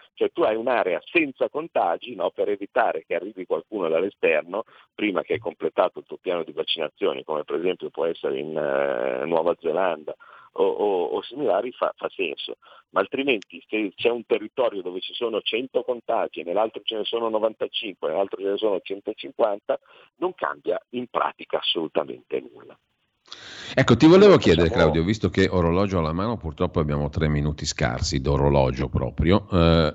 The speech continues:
Speaker 2: una conclusione. Allora, seguendo il tuo ragionamento, le falsificazioni sono al servizio di una finalità ideologica, politica e poi anche pratica, che è quella che dicevi tu. Sono al servizio dell'ideologia che vede, diciamo così, negativamente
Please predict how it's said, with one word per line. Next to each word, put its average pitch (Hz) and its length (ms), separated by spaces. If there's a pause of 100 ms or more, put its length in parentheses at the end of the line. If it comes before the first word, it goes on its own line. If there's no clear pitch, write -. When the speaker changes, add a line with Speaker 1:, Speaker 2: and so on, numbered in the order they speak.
Speaker 2:
una 92 240
conclusione. 87 640
Allora, 78 300 (120)
seguendo 90 460
il 73 80
tuo 87 160
ragionamento, 104 640
le 87 140
falsificazioni 110 1120
sono 104 320
al 78 120
servizio 90 880
di 82 160
una 82 160
finalità 80 720 (320)
ideologica, 104 840
politica 101 680
e 87 120
poi 73 180
anche 69 240
pratica, 95 600
che 110 140
è 85 40
quella 78 180
che 90 120
dicevi 73 420
tu. 87 220
Sono 82 240
al 87 80
servizio 107 480
dell'ideologia 87 840
che 101 220
vede, 85 440 (400)
diciamo 92 400
così, 95 300
negativamente 101 1300